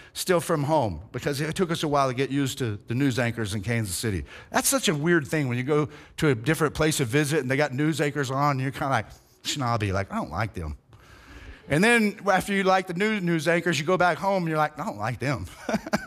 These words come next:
So you get comfortable with somebody. So I would watch, um, I would watch the news back in Oklahoma just to see what was going on.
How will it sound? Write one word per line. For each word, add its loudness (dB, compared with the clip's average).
So 0
you 8
get 6
comfortable 2
with 2
somebody. 4
So 2
I 6
would 0
watch, 2
um, 2
I 0
would -2
watch 2
the -6
news -2
back -2
in -4
Oklahoma 0
just -6
to -6
see -2
what -2
was -8
going -4
on. 0